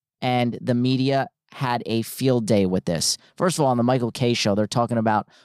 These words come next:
why this guy goes by the name Nathaniel and not Nate. Th-, they seem to think it could mean that he's a little tight, and listen,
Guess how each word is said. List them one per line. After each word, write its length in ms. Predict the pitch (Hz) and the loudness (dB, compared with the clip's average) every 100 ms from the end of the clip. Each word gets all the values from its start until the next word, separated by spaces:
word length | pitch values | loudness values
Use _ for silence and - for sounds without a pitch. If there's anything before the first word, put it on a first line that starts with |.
| _ | _
why 320 | - 120 139 147 | -4 0 0 2
this 180 | 147 | 0
guy 260 | - 139 131 | 0 0 0
goes 220 | 123 123 | 2 0
by 220 | 113 120 117 | 2 0 2
the 80 | |
name 260 | 117 113 107 | 0 0 0
Nathaniel 880 | 101 - - 131 139 123 98 92 113 _ _ | -2 -4 -2 0 2 2 2 0 -4 _ _
and 220 | - 117 | -2 2
not 240 | 120 104 78 | 2 0 0
Nate. 400 | 110 127 110 - _ _ _ _ - | 0 2 0 -4 _ _ _ _ -12
Th-, 120 | - - _ _ _ _ _ _ _ _ _ _ _ | -12 -16 _ _ _ _ _ _ _ _ _ _ _
they 100 | 135 | -2
seem 300 | 127 147 131 | 0 2 2
to 60 | 127 | 0
think 380 | 139 131 127 - _ _ - | 0 -2 -4 -12 _ _ -12
it 160 | 123 - | -12 -2
could 240 | 147 139 | -2 0
mean 220 | 131 127 | 0 0
that 100 | 120 | 0
he's 160 | 113 110 | 0 0
a 40 | |
little 260 | 117 120 110 | 2 2 0
tight, 460 | - - 143 127 - _ _ _ _ | -2 0 2 0 -4 _ _ _ _
and 640 | 127 123 120 117 113 113 - _ _ _ _ _ _ _ _ _ _ _ _ _ _ _ _ _ _ _ _ _ _ _ _ _ _ _ _ _ _ | -2 0 2 2 2 -2 -6 _ _ _ _ _ _ _ _ _ _ _ _ _ _ _ _ _ _ _ _ _ _ _ _ _ _ _ _ _ _
listen, 440 | 120 107 - - | 0 0 -2 -8